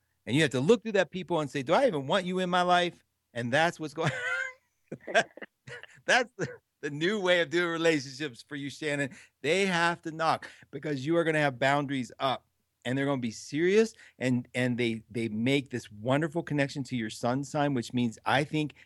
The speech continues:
you are gonna actually get in a relationship. I think it could solidify, if you're not already in one, I think this will help you solidify it, and it'll also give you an idea about what you want in your, like,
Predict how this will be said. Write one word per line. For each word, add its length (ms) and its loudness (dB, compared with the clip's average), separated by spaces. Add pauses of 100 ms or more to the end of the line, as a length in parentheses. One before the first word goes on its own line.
you 180 2
are 80 6
gonna 240 2
actually 460 -4
get 340 4
in 280 -4
a 120 -4
relationship. 640 -6
I 60 0
think 160 0
it 60 -10
could 120 -6
solidify, 560 2
if 140 0
you're 80 0
not 240 6
already 480 4
in 180 -8
one, 280 -6 (360)
I 60 -2
think 160 0
this 180 0
will 80 -2
help 320 0
you 80 2
solidify 720 0
it, 240 0 (160)
and 100 2
it'll 280 6
also 500 4 (240)
give 160 0
you 140 4
an 80 2
idea 320 2
about 240 0
what 180 0
you 100 -2
want 320 -2 (960)
in 540 6
your, 520 4
like, 280 2